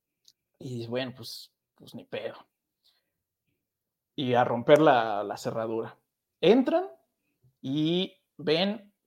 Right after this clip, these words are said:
todo hecho un cagadero, básicamente. O sea, está volteado todo el pinche cuarto hasta el último rincón. Y ya le dice, "Chingada madre, esto nos va a tomar un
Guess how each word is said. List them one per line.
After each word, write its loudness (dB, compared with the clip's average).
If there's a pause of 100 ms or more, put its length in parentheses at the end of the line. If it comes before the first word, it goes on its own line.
todo 2
hecho -6
un -6
cagadero, -4 (160)
básicamente. -14
O -20
sea, -16
está -2
volteado 0
todo -2
el -4
pinche -12
cuarto 4
hasta -4
el -6
último -4
rincón. 4 (1300)
Y -8
ya 8
le 2
dice, -4
"Chingada -6
madre, -4
esto -6
nos -4
va 0
a -4
tomar -2
un -8